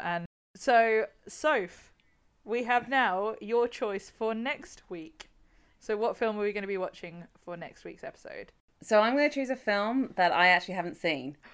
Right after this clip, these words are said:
Speaker 2: but it's on my, like, list of films I'd like to see, and I feel like with some of the conversations we've been having, there,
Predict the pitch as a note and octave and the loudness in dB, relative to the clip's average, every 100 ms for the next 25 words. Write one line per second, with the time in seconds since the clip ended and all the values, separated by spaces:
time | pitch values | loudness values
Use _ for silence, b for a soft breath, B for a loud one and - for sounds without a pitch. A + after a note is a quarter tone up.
0 | C#4 - F#3 F3+ - F#3 G#3 G#3+ G3+ G3 | -18 2 4 4 2 -2 0 2 2 6
1 | F#3 C#3+ F3 F#3+ - G#3 G#3+ F#3+ F3+ D#3+ | 4 6 4 4 2 -6 -4 0 0 0
2 | D#3+ D#3 - F#3 F3+ F3+ F3+ A3 - D#3+ | 2 0 0 -8 -4 -2 -2 -2 -4 -4
3 | D#3 E3 D#3+ - F3 F3 E3 D#3 D#3 - | -2 -4 -6 -4 -2 0 2 2 2 -4
4 | _ _ - E3+ E3 - E3+ F3 F3 - | _ _ -10 -8 -6 -2 -2 -2 -4 -8
5 | E3 D#3+ D#3+ E3 E3+ F3+ F3 D#3+ C#3 D3 | -8 -8 -6 -8 -8 -10 -10 -12 -10 -10
6 | C#3+ C#3+ D3+ F#3+ C#4+ - b b b b | -8 -6 -6 -6 -10 -12 b b b b
7 | b b _ _ _ - D#3 F3+ F3 E3+ | b b _ _ _ -18 2 6 8 8
8 | E3 | 4